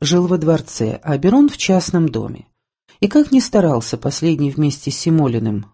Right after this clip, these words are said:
уговорить дворянство, чтобы оно потребовало у принца Карла очищения дворца, и в то же время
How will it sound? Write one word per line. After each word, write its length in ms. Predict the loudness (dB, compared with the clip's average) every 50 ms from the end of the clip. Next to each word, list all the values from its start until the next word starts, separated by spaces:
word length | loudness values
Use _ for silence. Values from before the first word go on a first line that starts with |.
| _ _
уговорить 500 | -2 0 2 4 4 4 2 0 0 0
дворянство, 800 | 2 2 2 2 2 0 -2 -4 -6 -8 -4 -2 0 0 -2 -2 -10 -20 -20 -20 _ _
чтобы 260 | -6 -4 -2 0 0
оно 220 | 2 2 2 2 2
потребовало 600 | 0 -2 0 2 0 2 2 2 0 2 0 0
у 60 | -2
принца 340 | 0 -2 -2 -2 -2 -6 -6
Карла 340 | -2 -2 -2 -2 0 -2
очищения 600 | -2 -2 -4 -6 -6 -6 -2 -2 -2 -2 -2 -2 -4
дворца, 640 | -2 -4 -4 -4 -6 -6 -2 0 0 0 0 -6 _ _ _ _ _ _ _ _ _ _ _
и 200 | _ -4 -2 -2
в 120 | -4 -6 -6
то 140 | -4 -4 -2
же 120 | -2 -2
время 440 | -2 0 0 0 2 2 0 0